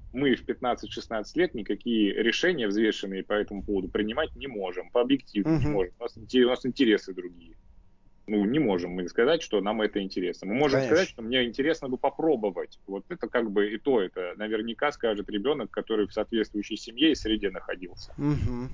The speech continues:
Speaker 2: мгм.
Speaker 1: А обычный среднестатистический ребёнок, которым и я был, в принципе, то есть при том, что у меня приличные образованные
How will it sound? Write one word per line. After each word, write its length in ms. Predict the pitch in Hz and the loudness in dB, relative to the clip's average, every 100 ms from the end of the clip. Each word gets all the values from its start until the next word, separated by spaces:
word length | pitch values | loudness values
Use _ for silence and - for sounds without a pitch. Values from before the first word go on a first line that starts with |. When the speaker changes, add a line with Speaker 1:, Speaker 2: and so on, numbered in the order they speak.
| - | -6
Speaker 2:
мгм. 360 | 120 120 123 - - - - - - | -6 -6 -8 -14 -20 -20 -20 -20 0
Speaker 1:
А 120 | 110 | 2
обычный 440 | 110 143 - - 113 | 2 0 -4 -6 -10
среднестатистический 720 | 110 110 104 117 120 95 104 | -8 -8 -8 -6 -6 -4 -2
ребёнок, 400 | 101 104 98 82 | 2 2 0 -4
которым 380 | 98 104 98 117 | -2 0 0 2
и 40 | |
я 160 | 107 87 | 2 2
был, 300 | 87 82 - - | -4 -8 -10 -20
в 40 | - | -4
принципе, 500 | 104 92 107 - - | -4 -4 -10 -14 -10
то 120 | - | -8
есть 100 | 85 | -6
при 140 | - 95 | -4 -4
том, 180 | 95 | -4
что 160 | 87 95 | -2 -2
у 60 | 92 | -2
меня 220 | 92 92 | 0 0
приличные 560 | 98 104 98 - 92 | 4 4 4 0 -4
образованные 500 | 92 98 98 98 92 | 2 4 4 2 0